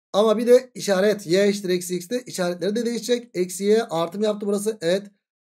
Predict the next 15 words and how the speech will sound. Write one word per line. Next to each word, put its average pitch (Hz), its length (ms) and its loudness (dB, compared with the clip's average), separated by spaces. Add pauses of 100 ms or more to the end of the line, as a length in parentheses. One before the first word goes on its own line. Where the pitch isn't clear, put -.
(120)
M 190 360 0
noktası 208 400 0
işte 202 200 -4
burası 185 240 -2
yaptı. 175 340 0
M 233 200 0
noktasının 202 400 0
koordinatları 196 480 0
çarpımı 226 360 0
isteniyor 226 400 2
bizden. 226 340 -2 (320)
Yani 190 300 4
eksi 180 440 -6
bir 220 100 2
ile 233 580 2